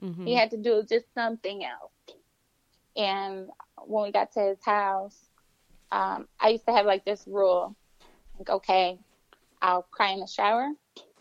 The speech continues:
Speaker 2: When I turn the water off, I gotta stop crying." So he was laying down on the <laughs> infamous air mattress.
Speaker 1: Mm-hmm.
Speaker 2: And my friends, you know, they, they knew I was scared. I had texted them about it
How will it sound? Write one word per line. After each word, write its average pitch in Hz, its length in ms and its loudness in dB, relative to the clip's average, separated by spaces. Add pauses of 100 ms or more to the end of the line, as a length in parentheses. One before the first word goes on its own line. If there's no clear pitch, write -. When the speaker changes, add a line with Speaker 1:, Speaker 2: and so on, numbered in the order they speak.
(260)
Speaker 2:
When 190 120 -10
I 185 80 -6
turn 185 200 -4
the 185 60 -12
water 226 260 2
off, 262 200 -2 (500)
I - 60 -16
gotta 196 120 -8
stop - 260 -8
crying." - 300 -16 (1000)
So 196 520 0
he 233 200 -6
was 208 200 0
laying 208 300 -6
down 208 480 -4 (400)
on 208 320 -4 (100)
the 208 460 0 (280)
<laughs> - 260 -20
infamous 226 500 -4
air 208 160 2
mattress. 190 400 -2 (760)
Speaker 1:
Mm-hmm. 175 360 -10
Speaker 2:
And 202 580 0 (220)
my - 200 0
friends, 269 440 -4 (160)
you 226 160 -4
know, 202 180 -6
they, 202 400 0 (480)
they 214 140 -2
knew 233 160 -2
I 208 100 0
was - 200 -10
scared. 196 460 -2 (180)
I 196 120 -12
had - 200 -14
texted - 320 -4
them 196 180 -8
about 190 320 -4
it 190 200 -4